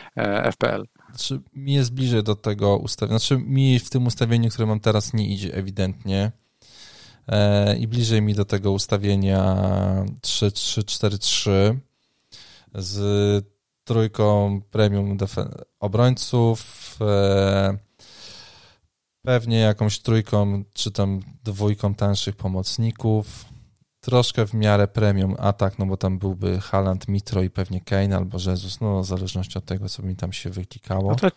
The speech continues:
Speaker 1: no to
Speaker 2: Wiesz,
Speaker 1: podpowiem ci, że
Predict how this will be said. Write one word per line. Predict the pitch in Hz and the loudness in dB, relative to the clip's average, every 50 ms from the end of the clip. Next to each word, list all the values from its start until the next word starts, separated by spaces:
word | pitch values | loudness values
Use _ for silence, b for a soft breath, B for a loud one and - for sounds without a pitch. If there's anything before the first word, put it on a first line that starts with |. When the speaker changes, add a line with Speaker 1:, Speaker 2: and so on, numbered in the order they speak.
| - - _ _ - | -6 -14 _ _ -8
Speaker 1:
no | 143 - 135 | -6 -6 -2
to | - - 156 151 | 0 2 2 2
Speaker 2:
Wiesz, | 147 - _ - _ _ _ - - - 95 | 0 -4 _ -20 _ _ _ -12 -8 0 2
Speaker 1:
podpowiem | - 131 - - 143 139 135 131 120 | 2 4 4 4 4 4 4 2 0
ci, | - - 131 127 127 | -2 -2 -2 -4 -2
że | 120 123 123 120 120 120 120 135 120 | -2 0 2 2 2 2 2 0 0